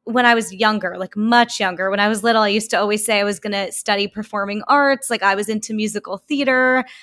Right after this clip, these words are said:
I was one of those kids. And then as I grew up, I realized, you know, let's,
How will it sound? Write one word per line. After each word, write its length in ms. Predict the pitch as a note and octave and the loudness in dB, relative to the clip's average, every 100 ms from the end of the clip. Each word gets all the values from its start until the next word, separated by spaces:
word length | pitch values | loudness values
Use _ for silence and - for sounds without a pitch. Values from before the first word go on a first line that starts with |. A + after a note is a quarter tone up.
| - - | -10 0
I 120 | G#3+ | 0
was 140 | G3+ | 2
one 120 | A3+ | 0
of 140 | A3+ F#3 | 0 0
those 300 | A3+ A3+ A3+ | 2 2 -2
kids. 340 | A#3 G#3 F#3 | -2 -2 -2
And 160 | - A3 | -2 2
then 100 | A3+ | 4
as 220 | G#3+ G#3+ | 4 4
I 80 | G#3 | -2
grew 240 | G#3 A#3+ | 0 2
up, 140 | D#4 D4+ | 2 2
I 120 | B3 | 0
realized, 760 | A3+ A3+ A3 G#3+ G#3+ G#3 - - _ _ _ _ _ _ _ _ _ _ | 0 0 2 2 2 -2 -8 -14 _ _ _ _ _ _ _ _ _ _
you 160 | G4+ G4 | -2 4
know, 420 | E4 D#4+ D#4 B3+ | 6 6 6 2
let's, 260 | G4 - | 0 -2